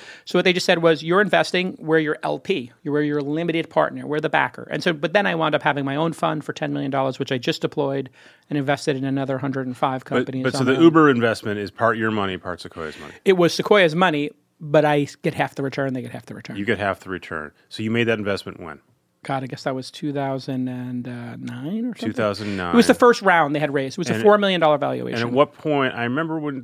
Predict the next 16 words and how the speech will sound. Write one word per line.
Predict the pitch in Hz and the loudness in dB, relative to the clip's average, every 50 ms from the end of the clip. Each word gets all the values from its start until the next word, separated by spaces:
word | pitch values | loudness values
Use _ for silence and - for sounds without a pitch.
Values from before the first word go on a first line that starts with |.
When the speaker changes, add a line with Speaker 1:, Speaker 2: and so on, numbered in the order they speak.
| _ _ - | _ _ -8
Speaker 2:
Uber | 127 123 107 120 110 | -8 -6 -6 -6 -8
came | - - 120 107 | -6 -4 -2 0
out, | 107 107 | 0 0
I | 98 | -2
remember | 101 95 95 95 | -4 -10 -10 -10
reading | 90 87 95 95 92 101 104 101 - | -10 -8 -8 -6 -6 -6 -6 -8 -10
TechCrunch | - - 101 - - - 113 104 95 85 - | -12 -16 -16 -14 -14 -10 -10 -10 -10 -8 -8
articles | 92 95 95 - - 101 92 | -8 -8 -8 -10 -14 -14 -14
about | 90 95 95 | -10 -8 -8
it | 95 | -8
and | 85 - | -8 -10
thinking, | 98 85 95 90 85 - | -14 -14 -12 -12 -6 0
Speaker 1:
Yeah. | 220 - - - _ _ _ _ _ - | 0 0 0 0 _ _ _ _ _ -20
Speaker 2:
"This | 160 156 - | -18 -16 -16
is | 175 156 | -12 -8
a | 156 156 131 | -6 -6 -6